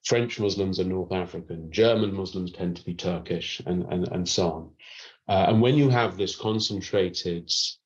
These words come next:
homogenized Muslim community,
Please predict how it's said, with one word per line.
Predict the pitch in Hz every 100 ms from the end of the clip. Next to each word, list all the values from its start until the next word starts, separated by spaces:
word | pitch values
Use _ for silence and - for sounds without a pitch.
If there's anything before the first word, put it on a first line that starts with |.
| _ _ -
homogenized | 92 107 110 101 92 90 85 82 - - - -
Muslim | - 95 87
community, | 82 104 117 95 87